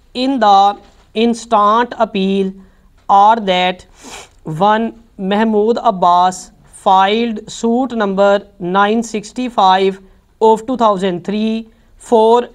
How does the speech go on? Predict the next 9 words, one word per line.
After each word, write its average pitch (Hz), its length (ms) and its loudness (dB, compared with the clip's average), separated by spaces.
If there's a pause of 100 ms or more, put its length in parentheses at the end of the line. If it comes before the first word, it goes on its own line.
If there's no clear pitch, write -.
declaration, 196 800 -2
comma, 180 540 0 (320)
specific 226 840 -4
performance, 214 920 -2 (420)
comma, 190 520 2 (300)
possession 202 680 -2
and 202 400 -2 (400)
permanent 233 580 0
injunction, 196 880 -2